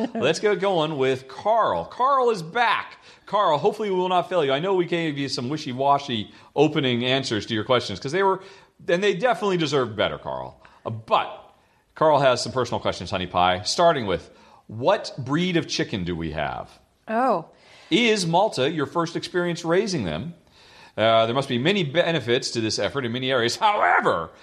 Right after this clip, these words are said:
Speaker 1: thinking only economically, do you find it worthwhile as far as your total expense in comparison to yields?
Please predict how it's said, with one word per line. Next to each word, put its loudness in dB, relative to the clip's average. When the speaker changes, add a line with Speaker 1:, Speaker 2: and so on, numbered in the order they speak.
Speaker 1:
thinking -6
only -2
economically, -2
do -6
you -4
find -2
it -4
worthwhile 2
as -2
far 2
as -4
your -6
total 0
expense -4
in -6
comparison -4
to -8
yields? -4